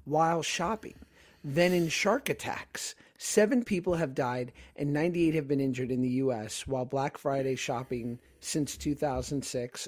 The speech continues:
according to news reports compiled by Black Friday Death Count. Stampeding crowds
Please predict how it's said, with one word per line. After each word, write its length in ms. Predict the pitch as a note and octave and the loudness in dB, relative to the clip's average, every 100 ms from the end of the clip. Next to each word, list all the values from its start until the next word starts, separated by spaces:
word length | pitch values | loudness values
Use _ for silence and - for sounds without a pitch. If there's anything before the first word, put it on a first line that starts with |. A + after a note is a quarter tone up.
| - | -12
according 500 | - - C#3+ D#3 D3+ | -4 2 2 2 -2
to 100 | C#3+ | 0
news 280 | C#3 C3 C#3 | 0 0 -4
reports 380 | A2+ C3+ B2 | -4 -4 -4
compiled 440 | - C3+ B2+ B2+ C3 | -6 -6 -4 -4 -4
by 140 | B2+ | -6
Black 440 | A2 C3 C3 D3 - | -6 -6 -4 -4 -6
Friday 600 | - D3 C#3 D3 C#3 A2+ | -4 -2 0 0 -2 -4
Death 300 | B2+ B2+ - | -4 -4 -4
Count. 440 | - - - - - _ - - - | -10 -8 -10 -12 -14 _ -20 -20 -14
Stampeding 720 | - - E3+ E3+ - G3+ A#3+ A3+ | -8 0 2 2 2 2 2 0
crowds 560 | F3 D3 C3+ C3+ - | 0 0 0 -2 -4